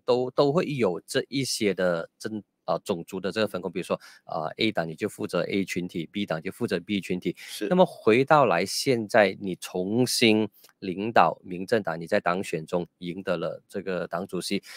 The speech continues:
Speaker 1: 那么接下来你会把民政带向哪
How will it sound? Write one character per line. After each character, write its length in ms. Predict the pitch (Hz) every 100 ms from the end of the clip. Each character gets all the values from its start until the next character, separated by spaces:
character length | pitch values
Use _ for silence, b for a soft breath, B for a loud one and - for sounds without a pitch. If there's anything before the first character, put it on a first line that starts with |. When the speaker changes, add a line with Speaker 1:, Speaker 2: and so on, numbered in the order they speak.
| B B
Speaker 1:
那 60 | 135
么 280 | 135 123 113 _
接 100 | -
下 180 | 165 160
来 180 | 117 101
你 240 | 117 107 92
会 180 | 143 127
把 240 | 92 80
民 380 | 90 87 101 113
政 360 | - 131 101 - _
带 380 | 127 117 98 87
向 360 | - 131 98 -
哪 160 | 95 85